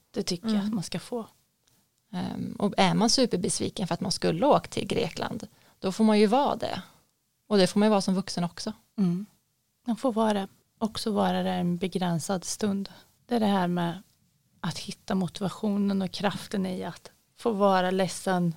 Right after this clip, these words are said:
Speaker 1: bejaka det man känner och sen också gå vidare på något sätt.
Speaker 3: Hur hjälper man sina barn att göra det då? Eller sig själv, men <laughs> sina barn.
Speaker 1: Mm. Man kanske kan gå igenom sitt eget barns liv, om den har haft någon svår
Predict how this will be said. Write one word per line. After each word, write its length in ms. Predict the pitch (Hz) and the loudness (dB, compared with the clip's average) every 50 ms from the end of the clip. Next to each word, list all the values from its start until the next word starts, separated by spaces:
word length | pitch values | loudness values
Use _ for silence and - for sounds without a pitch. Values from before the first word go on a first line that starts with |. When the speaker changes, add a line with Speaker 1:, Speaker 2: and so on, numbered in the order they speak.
| - - | -4 -2
Speaker 1:
bejaka 520 | - 220 208 196 185 180 175 - - 202 | 2 4 6 6 6 4 2 -2 0 2
det 140 | 185 185 185 | 2 4 4
man 140 | 180 175 170 | 4 4 2
känner 580 | 175 - 196 185 175 170 170 175 175 175 175 175 - _ _ - | 2 2 2 2 2 2 0 0 0 -2 -2 -4 -8 _ _ -8
och 160 | - 202 170 | -6 -4 -4
sen 300 | - - 196 185 175 185 | -2 -2 -2 -2 0 -2
också 440 | 180 170 - - - 185 180 180 185 | -2 -4 -6 -6 -4 -4 -4 -4 -6
gå 140 | 190 - - | -6 -4 -2
vidare 600 | 185 175 180 202 214 208 196 185 175 196 190 214 214 | 0 2 4 4 4 4 2 -2 -4 -2 -2 -2 -2
på 100 | - 240 | 0 0
något 240 | 220 190 170 - | -2 -2 -4 -6
sätt. 440 | - - - 202 - - - - - _ _ - | -10 -10 -10 -10 -10 -12 -20 -20 -20 _ _ -12
Speaker 3:
Hur 100 | - 240 226 | -6 -2 -2
hjälper 340 | 226 220 208 208 - 202 202 | 0 0 -2 -4 -4 -2 -2
man 180 | 202 196 190 | -2 -2 -2
sina 220 | 185 202 190 190 185 | -4 -4 -2 -2 -2
barn 260 | 175 180 180 180 185 | -2 -2 -2 -2 -2
att 60 | 180 | -2
göra 160 | 180 180 180 | -2 -4 -4
det 240 | 175 196 226 247 240 233 - | -2 -4 -4 -4 -6 -10 -12
då? 80 | 190 - _ _ _ _ _ _ - | -14 -16 _ _ _ _ _ _ -6
Eller 160 | - 180 175 | -2 -2 0
sig 180 | 165 - - - | 0 -2 -4 -6
själv, 260 | - - - - 156 - _ _ | -6 -6 -8 -8 -8 -12 _ _
men 280 | - 190 196 190 - - - | -2 0 2 2 2 0 0
<laughs> 120 | - 208 - | -2 0 2
sina 280 | - 220 190 190 180 | 4 6 8 8 8
barn. 340 | 190 170 180 175 147 196 - - - - - - - - - - - - - - - - - - - | 6 6 4 4 4 2 0 -6 -16 -20 -20 -20 -20 -20 -20 -20 -20 -20 -20 -20 -20 -20 -20 -8 -2
Speaker 1:
Mm. 340 | 214 196 190 175 175 185 208 - _ _ _ - - - - - - - - - | 0 2 4 4 2 0 -2 -6 _ _ _ -20 -20 -20 -18 -18 -18 -16 -6 -2
Man 160 | 220 208 175 | 0 0 0
kanske 240 | 196 196 - - 175 | 0 0 -2 -2 -2
kan 220 | - 185 185 185 | -2 -2 -2 -2
gå 120 | 175 190 | 0 0
igenom 540 | 190 185 185 175 175 175 180 180 180 175 175 - _ - - | 0 0 0 0 0 0 0 0 0 -2 -4 -6 _ -20 -18
sitt 240 | - - 226 - - | -16 -14 -10 -6 -4
eget 380 | 214 190 185 175 175 - _ | -4 -4 -4 -6 -8 -8 _
barns 360 | - 196 185 180 175 - - | -4 -4 -2 -2 -2 -2 -2
liv, 680 | - 196 196 196 170 156 190 190 214 247 285 294 247 _ _ - | -2 -4 -4 -4 -2 0 0 0 0 0 -2 -6 -10 _ _ -6
om 140 | 190 180 185 | -4 -2 0
den 160 | 180 175 170 | 0 0 0
har 60 | 175 | 0
haft 320 | 175 175 - - - - - | 0 -2 -6 -10 -12 -6 -4
någon 140 | 202 180 | -2 -2
svår 640 | 170 - - - 214 208 208 208 202 196 196 196 196 | 0 -2 -4 -2 0 2 4 4 6 6 4 4 2